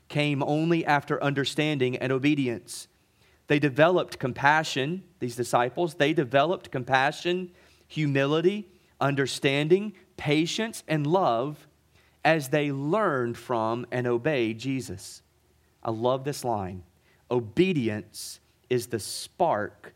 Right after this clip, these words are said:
that lights the fire of passion." That's worth repeating. Obedience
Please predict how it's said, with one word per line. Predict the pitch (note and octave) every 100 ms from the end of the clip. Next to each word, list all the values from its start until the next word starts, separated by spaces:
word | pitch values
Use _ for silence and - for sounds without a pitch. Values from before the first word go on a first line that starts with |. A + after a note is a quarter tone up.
| _ _ -
that | A#2 -
lights | A#2 B2+ G#2+ - -
the | - G2+
fire | - A#2 A2 G#2 F2 F2
of | G2 -
passion." | G2+ G2 - - - - _ _ _ _ _ _ _ _ _ _ _ _ _ _ _ _ _ _ _ _ _ _ _ _ _ _ _ _ _ _ _ _ _
That's | D#3 F#3
worth | B2 B2+ C3+
repeating. | B2 C#3+ G#2+ F#2 G2 - - _ _ _ _ _ _ _ _ _ _ _ _ _ _ _ _
Obedience | C#3+ A#2+ - G#3+ G3 A#2+ A2 - - -